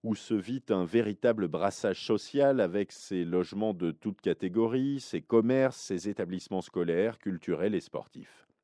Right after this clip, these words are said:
Un logement digne pour une vie digne. Nul besoin de réexpliquer l'ensemble des problèmes rencontrés dans les logements du quartier. Isolation thermique à revoir,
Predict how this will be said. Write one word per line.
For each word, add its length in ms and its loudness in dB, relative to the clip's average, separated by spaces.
Un 120 0
logement 420 4
digne 420 0
pour 220 -2
une 140 -2
vie 200 0
digne. 400 -4
Nul 180 2
besoin 480 0
de 120 0
réexpliquer 680 -2
l'ensemble 500 -2
des 120 -2
problèmes 480 2
rencontrés 560 -2
dans 160 -2
les 100 0
logements 320 -2
du 140 -6
quartier. 480 -4
Isolation 640 0
thermique 400 -4
à 80 -2
revoir, 720 4